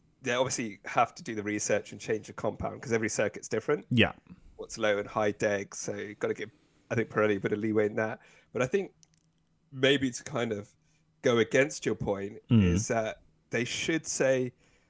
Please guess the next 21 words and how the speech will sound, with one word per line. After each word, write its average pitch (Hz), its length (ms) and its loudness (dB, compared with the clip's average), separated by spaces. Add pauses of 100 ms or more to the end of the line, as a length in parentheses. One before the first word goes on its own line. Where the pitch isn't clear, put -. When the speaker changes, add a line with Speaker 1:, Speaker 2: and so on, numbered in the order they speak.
Speaker 1:
"Well, 143 120 2
if - 80 -4
you're 233 100 -4
kinder 190 400 0
on 151 80 -2
your 131 80 -2
tyres, 113 680 -2 (120)
we're 123 140 -6
gonna 127 160 -6
give 147 220 -6
you 117 80 -6
this 104 160 -8
medium 107 340 -4
or 104 100 -8
hard, 98 440 -4 (100)
which - 140 -20
is - 60 -16
gonna 113 180 -6
last 135 340 4
for 110 100 -10
ages, 110 580 -10